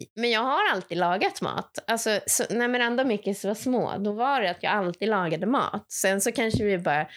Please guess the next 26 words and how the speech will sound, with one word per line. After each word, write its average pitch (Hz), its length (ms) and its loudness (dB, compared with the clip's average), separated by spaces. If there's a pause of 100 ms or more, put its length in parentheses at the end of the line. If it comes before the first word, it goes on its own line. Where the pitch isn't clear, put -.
(280)
åt 196 480 0 (200)
fem 175 340 2
rätter 208 440 -2
som 202 180 0
vi 175 100 2
varierade. 180 800 2
Fast - 260 -2
det 202 100 2
var 220 120 2
också 190 180 -2
det 175 220 2
som 196 160 0
de 165 180 0
gillade. 202 600 0
Så 202 120 -2
det 202 260 0
var 240 100 0
inte 262 280 -2
ett 147 180 -8
s-, - 360 -6 (800)
så 226 100 0
stort 220 380 0
problem 240 760 0
på - 100 -2
ett - 200 -2
sätt. - 520 -4